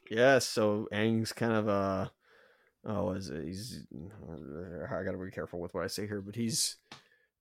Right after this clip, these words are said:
very, <sighs> not a, not a,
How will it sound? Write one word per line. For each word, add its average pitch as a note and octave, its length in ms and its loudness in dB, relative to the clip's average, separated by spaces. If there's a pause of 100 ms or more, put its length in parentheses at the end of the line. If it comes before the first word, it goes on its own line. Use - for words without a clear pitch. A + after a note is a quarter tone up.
(100)
very, B2 1080 8 (1500)
<sighs> - 640 -10
not F#3+ 200 6
a, D#3+ 180 8
not C#3+ 200 6
a, A2+ 220 6